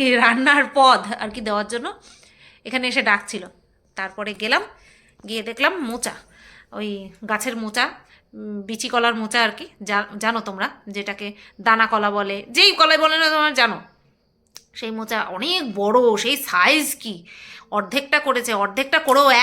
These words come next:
এতগুলো দিয়েছে, এতগুলো। তো বেশ ভালোই হলো, ডাল আছে, মোচা হয়ে গেল। ডাল আজকে সকালবেলা করেছি, ডাল, মোচা আর মাংস। কালকে ডাল থাকবে, মোচা রইলো, আর মাছ করে দেবো,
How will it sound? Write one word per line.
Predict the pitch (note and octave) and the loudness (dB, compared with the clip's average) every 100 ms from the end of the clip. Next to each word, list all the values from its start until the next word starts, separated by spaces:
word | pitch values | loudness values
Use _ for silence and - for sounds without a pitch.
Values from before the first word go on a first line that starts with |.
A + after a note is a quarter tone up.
| C4+ | 6
এতগুলো | D4+ - F4+ D#4 D#4+ C#4+ | 4 0 -2 0 2 0
দিয়েছে, | G#3+ G3 F3+ G3 A#3 | 0 -2 -2 2 2
এতগুলো। | B3+ - C4 G#3 F3 - _ _ _ - _ _ _ _ - | 0 -4 -4 -2 -6 -10 _ _ _ -20 _ _ _ _ -10
তো | A#3 | -6
বেশ | A#3 C4+ | -4 -4
ভালোই | C4+ C#4 D#4 | -2 -2 0
হলো, | C#4 C4 - - | -2 -4 -10 -8
ডাল | G#3+ A3 B3 | 0 2 4
আছে, | C4 C4 F#4 A3 - _ _ - | 2 2 0 -2 -6 _ _ -16
মোচা | A3+ B3 C4 | -10 -2 0
হয়ে | C4+ C#4 | 2 2
গেল। | E4+ A4+ F3+ - - - - | 4 2 0 -6 -20 -20 -2
ডাল | B3 B3+ | 2 4
আজকে | C4 C4 | 2 -2
সকালবেলা | C4+ C4 C4+ C4+ | -4 0 0 0
করেছি, | C#4 C4 B3 A#3 - - - _ G3+ | 0 -2 -4 -8 -14 -20 -20 _ -6
ডাল, | G#3 G#3+ D#4 D4 | 0 0 0 -6
মোচা | A3+ A3 C#4 G4+ - | -10 -4 0 0 0
আর | A#3+ | 0
মাংস। | G3+ F3 E3+ E3+ - - _ | -2 -6 -12 -18 -20 -20 _
কালকে | A3 A3 B3 C4 B3+ - - G#3 | -2 0 0 0 0 -4 -12 -4
ডাল | A3 A3+ B3 | 2 2 2
থাকবে, | C4 C4+ G#4 A#3 - _ G#3+ | -2 0 0 0 -4 _ -10
মোচা | G#3+ A#3 C4 | -8 -2 0
রইলো, | B3+ D4 G4+ F#3 E3 - | 2 0 0 -2 -6 -4
আর | A#3+ | -4
মাছ | A3 A3+ C#4 | 0 -2 -2
করে | - A#3+ | -4 -6
দেবো, | A3+ | -6